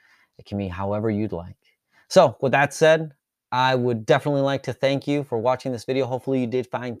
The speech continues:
found something valuable. And if there's any way you can actually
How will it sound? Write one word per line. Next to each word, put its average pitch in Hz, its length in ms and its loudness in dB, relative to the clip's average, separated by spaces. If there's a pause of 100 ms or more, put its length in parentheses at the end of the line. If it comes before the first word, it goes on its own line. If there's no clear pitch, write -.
(100)
found 120 220 -4
something 113 340 -8
valuable. 135 500 -2 (300)
And 131 420 0
if 123 120 -4
there's 135 180 4
any 190 120 4
way 180 180 4
you 175 80 0
can 170 120 -2
actually 143 580 0